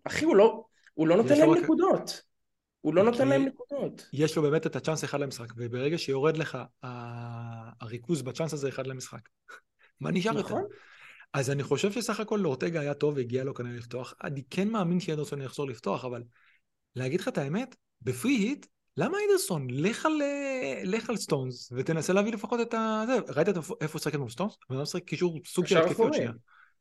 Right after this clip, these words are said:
Speaker 1: קשר
Speaker 2: הוא שיחק
Speaker 1: אחורי.
Speaker 2: עוד שנייה בתוך ה-, הוא שיחק קשר מאוד מאוד קדמי, כי, כי בעצם ווסט האם היו כל כך נסוגים.
Speaker 1: כן.
Speaker 2: אז בקטע הזה, ועוד יש לך שוער כמו סטיל ששיחק פעמיים, בשלוש משהו, לא הבנתי את הקטע ללכת להביא את אדרסון בזה. מי שהיה, היית אומר,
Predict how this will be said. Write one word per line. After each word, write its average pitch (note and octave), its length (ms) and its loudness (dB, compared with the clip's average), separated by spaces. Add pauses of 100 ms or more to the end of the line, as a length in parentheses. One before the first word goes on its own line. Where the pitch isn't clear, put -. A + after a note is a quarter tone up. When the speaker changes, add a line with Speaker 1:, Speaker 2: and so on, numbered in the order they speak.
(120)
Speaker 1:
קשר - 160 -6
Speaker 2:
הוא G#3 80 2
שיחק A3+ 120 2
Speaker 1:
אחורי. C4 100 0
Speaker 2:
עוד C#4 80 0
שנייה C4+ 200 2
בתוך B3 280 2
ה-, C4 40 2
הוא E3 160 2
שיחק B3 300 0 (360)
קשר A#3 360 0
מאוד F3+ 560 2
מאוד B3+ 260 6
קדמי, E3+ 520 4
כי, C#3 240 -2 (100)
כי C3 460 0
בעצם C#3+ 380 0
ווסט D#3+ 160 -2
האם D#3+ 80 -2
היו C3 100 -2
כל B2+ 120 -6
כך C3 140 -10
נסוגים. A#2 320 -10 (760)
Speaker 1:
כן. B2+ 120 -8
Speaker 2:
אז - 240 -6 (140)
בקטע F#3 260 0
הזה, A#3 200 2 (120)
ועוד B2+ 160 0
יש C#3+ 100 -2
לך G3+ 120 -2
שוער D3+ 300 2
כמו C#3 180 -4
סטיל F3+ 240 -2
ששיחק - 280 -8
פעמיים, C#3 340 -6
בשלוש B2+ 260 -6
משהו, C#3+ 280 -8 (160)
לא C#3+ 120 6
הבנתי C#3 200 2
את A#2+ 60 -10
הקטע B2 280 -8
ללכת B2 420 -10
להביא A#2+ 260 -8
את A#2+ 80 -8
אדרסון B2 360 -8
בזה. A#2+ 240 -4 (720)
מי F3 180 0
שהיה, G#3 160 6
היית G3 140 6
אומר, F#3 160 6